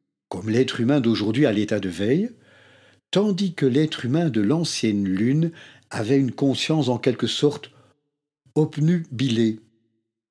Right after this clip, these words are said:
comparable à l'état de rêve. L'humanité entière développera cette conscience, dite psychique, sur la planète qui succédera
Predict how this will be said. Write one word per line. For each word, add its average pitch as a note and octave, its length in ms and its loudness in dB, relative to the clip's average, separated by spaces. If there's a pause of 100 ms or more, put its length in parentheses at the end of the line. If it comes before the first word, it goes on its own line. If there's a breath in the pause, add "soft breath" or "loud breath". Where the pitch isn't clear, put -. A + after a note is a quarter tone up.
(1040 soft breath)
comparable D3+ 600 2
à B2+ 60 4
l'état A2+ 340 0
de B2+ 100 0
rêve. G#2 400 -4 (1600 loud breath)
L'humanité F#3 720 2
entière C3 520 0
développera E3 760 -2
cette - 280 -6
conscience, F3+ 720 -4
dite A2 300 -6
psychique, - 520 -6
sur - 320 -2
la A2+ 140 0
planète G#2+ 540 -2
qui A2 140 -2
succédera G#2+ 920 -4